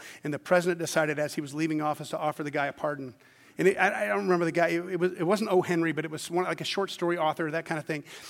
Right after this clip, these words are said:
And the guy refused it. And it went to court. He was, he's been pardoned, but he, he didn't accept it.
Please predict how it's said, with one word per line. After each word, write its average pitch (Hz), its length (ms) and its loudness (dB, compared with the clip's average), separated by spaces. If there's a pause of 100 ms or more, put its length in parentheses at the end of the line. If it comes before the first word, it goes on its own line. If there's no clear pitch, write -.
(160)
And 160 120 0
the 160 60 2
guy 170 220 6
refused 175 540 0
it. 127 140 -6 (680)
And 156 80 0
it 151 80 -2
went 185 160 4
to 185 80 0
court. 208 380 2
He 170 100 0
was, 160 120 -4
he's 160 180 -2
been 196 180 2
pardoned, 185 460 4 (260)
but 165 100 2
he, 170 140 2
he 175 120 2
didn't 190 180 4
accept 214 360 4
it. 156 100 -2